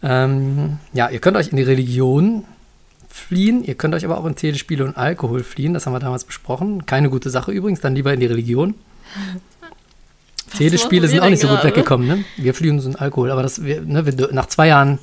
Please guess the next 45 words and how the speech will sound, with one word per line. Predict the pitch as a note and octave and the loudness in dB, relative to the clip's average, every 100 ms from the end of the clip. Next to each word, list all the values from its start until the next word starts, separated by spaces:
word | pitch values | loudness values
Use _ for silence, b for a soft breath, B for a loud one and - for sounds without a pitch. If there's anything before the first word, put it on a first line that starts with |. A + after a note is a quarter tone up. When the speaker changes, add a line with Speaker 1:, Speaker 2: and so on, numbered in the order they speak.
| - | -4
Speaker 1:
nach | C3+ | -4
zwei | - F#3+ | 2 4
Jahren | F#3+ E3 | 6 4
Podcast | F3 - C#3+ - | 0 2 0 2
darf | G#2 G#2+ | -2 -2
man | G#2 | -6
das. | G#2+ - B | -12 -16 B
Speaker 2:
Ja. | B B - | B B -4
Speaker 1:
Also, | A2 A2+ b b - | -2 -2 b b -4
liebe | C#3 C#3 | 2 4
Hörer, | B2+ A#2 A2 b b b _ - | 4 2 -4 b b b _ -12
es | D3 | -8
ist | C#3+ | -6
auf | C#3+ - | -8 0
gar | D#3+ F#3+ | 2 4
keinen | F3 D#3+ | 2 4
Fall | D3+ D3+ D#3 - - _ | 4 6 4 0 -10 _
eine | - C3+ C#3+ | -2 0 0
Alternative | C#3 C3+ C3+ D3+ | 0 -2 -2 -4
für | B2+ - | -2 -4
euch, | C#3+ D#3+ F3 - | 0 2 0 -2
euch | D3 | -4
in | - | -2
den | C3+ C#3+ | -4 -2
Alkohol | C#3 D#3+ F3 E3+ | -2 0 0 0
zu | E3+ | -4
fliehen. | - E3+ F#3 G#3 - _ B B B B B B B B B - | -6 -4 -2 -4 -8 _ B B B B B B B B B -4
Speaker 2:
Nur | C#3+ | 2
Speaker 1:
Denn, | C3+ | 4
Speaker 2:
wenn | C#3+ D3 | 4 4
man's | F3+ C3+ C3+ | 4 4 4
Speaker 1:
ähm, | C#3 D#3 F#3+ | 2 0 -2
nach, | D3+ - | -4 0
nach | D#3+ | -2
zwei | - D#3+ | 2 4
Jahren | E3+ D3 | 6 4
Podcast | D3+ - D3 C3+ | 2 2 2 4
darf | B2 | 2
man | A#2+ | 0
das | A2 | -2
mal | A#2+ | -2
machen, | E3+ G#3 | 0 0
aber | F3 B2+ | -2 -4
vorher | - B2 A#2 | -2 -4 0
nicht. | F#3+ - | 0 0